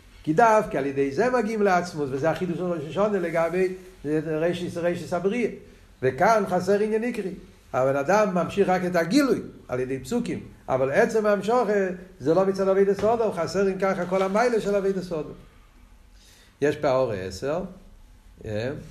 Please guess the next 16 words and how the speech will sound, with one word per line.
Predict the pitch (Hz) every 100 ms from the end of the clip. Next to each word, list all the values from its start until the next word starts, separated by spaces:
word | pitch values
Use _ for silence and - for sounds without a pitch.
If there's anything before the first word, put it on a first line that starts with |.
| - - - - - - - - 95
אומר | 110 135
באור | 113 123 147
עשר, | 196 202 151
לגבי | 123 120 143 131
מה | 123
שהוא | - 117
אמר, | 107 135 143 110 - - - - -
לפנים, | 104 - 123 147 120 95 - - -
יא, | 107 101 135 104
המיילה | 95 107 131 135
של | 110 113
ראש | 101 92
השונה | 98 123 139 127 98 95
לגבי | 95 110 127 117 101 87
התחולת | 87 - 127 123
הבריאה, | 139 165 233 202 160